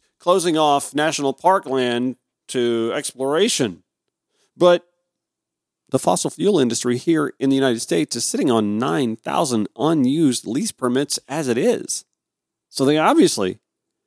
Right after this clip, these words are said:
have no interest in exploring more than they already are. And it's not the president's fault that the oil we extract here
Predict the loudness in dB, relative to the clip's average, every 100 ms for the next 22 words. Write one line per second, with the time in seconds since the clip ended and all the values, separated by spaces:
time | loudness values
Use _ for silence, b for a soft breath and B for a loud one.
0 | _ -8 2 4 4 4 2 0 -8 _
1 | _ _ _ _ 2 4 4 0 -4 _
2 | _ _ _ _ _ _ _ _ _ -2
3 | -2 -2 0 2 4 2 4 4 4 2
4 | 2 2 4 2 -2 -10 _ _ _ _
5 | _ _ _ _ _ _ _ _ _ _
6 | _ _ 0 0 -4 -8 -4 -4 -4 -4
7 | 0 4 4 2 2 2 2 2 2 0
8 | -4 _ _ _ _ 0 2 6 6 6
9 | 4 0 0 -2 -2 -4 0 4 4 2